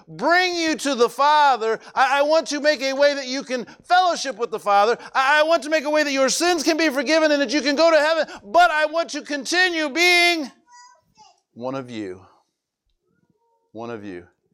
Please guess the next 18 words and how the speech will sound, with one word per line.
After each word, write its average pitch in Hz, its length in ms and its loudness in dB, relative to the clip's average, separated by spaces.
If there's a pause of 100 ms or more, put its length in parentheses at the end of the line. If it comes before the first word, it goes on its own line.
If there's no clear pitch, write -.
(460)
I 247 120 2
don't 330 80 -2
know 311 60 0
about 214 200 -4
you 190 80 -4
guys, 214 240 0
that's 226 160 -4
staggering 151 600 -2
to 117 80 -10
me 113 260 -12 (240)
that 151 100 -2
he 175 220 -4
would 131 260 -6
be 139 140 0
willing 147 520 0
to 127 260 -6
continue 139 1000 -4 (400)
being 160 520 0